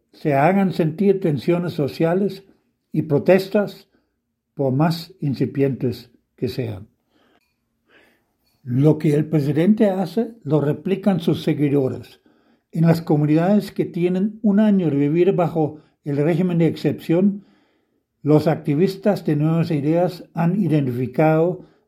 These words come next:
a los líderes comunitarios que no se han plegado a ellos. Los señalan, los acusan de pandilleros y la P N C y los soldados se encargan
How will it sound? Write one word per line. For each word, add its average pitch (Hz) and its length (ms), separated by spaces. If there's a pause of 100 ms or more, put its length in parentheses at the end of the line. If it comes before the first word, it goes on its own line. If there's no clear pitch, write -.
a 151 100
los 139 220
líderes 156 520
comunitarios 160 1040 (340)
que 151 140
no 143 240
se 160 140
han 156 220
plegado 147 680
a 139 140
ellos. 120 480 (320)
Los 147 240
señalan, 185 800 (280)
los 151 280
acusan 165 500
de 151 120
pandilleros 151 840 (540)
y 196 120
la 160 200
P 151 140
N 139 200
C 165 460 (360)
y 156 120
los 135 160
soldados 151 800 (200)
se - 180
encargan 135 840